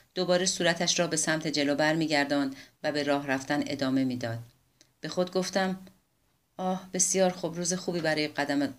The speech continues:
قدم زدن است.» اما با توجه به نحوهٔ راه رفتن ناوکو می‌شد گفت، "برای او این تنها یک قدم زدن ساده نبود."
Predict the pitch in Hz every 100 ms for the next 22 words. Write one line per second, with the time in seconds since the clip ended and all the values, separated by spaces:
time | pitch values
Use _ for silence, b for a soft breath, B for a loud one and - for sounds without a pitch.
0 | - 143 147 135 135 135 131 127 - -
1 | _ _ _ _ _ _ _ - 156 170
2 | 165 156 170 165 165 147 160 156 151 147
3 | 147 156 160 151 147 147 143 151 151 139
4 | 139 147 147 143 147 147 143 143 - b
5 | - 147 143 147 147 147 143 151 151 143
6 | 139 143 143 143 143 - 139 135 131 131
7 | 135 135 - 131 127 135 131 117 117